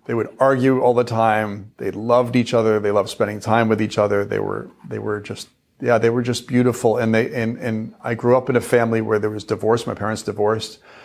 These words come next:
And so I particularly always cherished the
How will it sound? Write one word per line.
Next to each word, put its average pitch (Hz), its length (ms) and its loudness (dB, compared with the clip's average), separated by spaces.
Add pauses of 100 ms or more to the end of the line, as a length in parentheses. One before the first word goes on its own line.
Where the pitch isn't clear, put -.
(600)
And 147 160 0
so 147 100 4
I 135 60 6
particularly 123 840 2
always 117 400 2
cherished 120 560 0
the 107 360 0